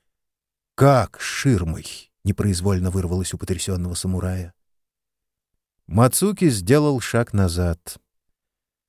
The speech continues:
Ни в Эдо, ни в нашем княжестве не ставили тогда задачу наладить торговлю с Новой Испанией. Я это понял, когда вернулся. Что вы такое говорите?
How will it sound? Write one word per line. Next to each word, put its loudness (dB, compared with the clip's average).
Ни 6
в 4
Эдо, 4
ни 2
в 2
нашем 4
княжестве 2
не 4
ставили 2
тогда 2
задачу 2
наладить 4
торговлю 4
с -6
Новой 2
Испанией. -2
Я 4
это 0
понял, 2
когда 0
вернулся. -2
Что 0
вы -2
такое -2
говорите? -2